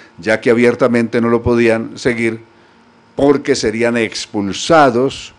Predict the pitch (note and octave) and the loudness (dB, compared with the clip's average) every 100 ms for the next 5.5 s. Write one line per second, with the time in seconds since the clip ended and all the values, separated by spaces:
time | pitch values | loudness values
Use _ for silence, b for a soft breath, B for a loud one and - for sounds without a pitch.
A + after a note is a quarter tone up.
0 | b - F2+ A#2+ A2+ G#2 - - - D#3 | b -20 -2 -2 0 -6 -10 -12 2 6
1 | D3+ C3+ A#2 G#2 G#2 - G2+ F#2 F#2 G2+ | 6 4 -2 -4 -6 -6 -10 -8 -6 -2
2 | B2 A2 G2+ F#2+ F#2 - F2+ F#2 A2+ B2 | 0 0 -2 -4 -6 -4 -4 0 0 2
3 | C#3 C#3 D3+ C#3 A#2+ - - b b b | 0 4 4 4 2 -4 -12 b b b
4 | b _ A2 G#2+ G#2 G2+ A2+ C3+ C#3+ C3 | b _ -2 0 0 0 2 4 4 2
5 | C3 A2+ G2+ F2 D2+ | 2 2 0 -2 -8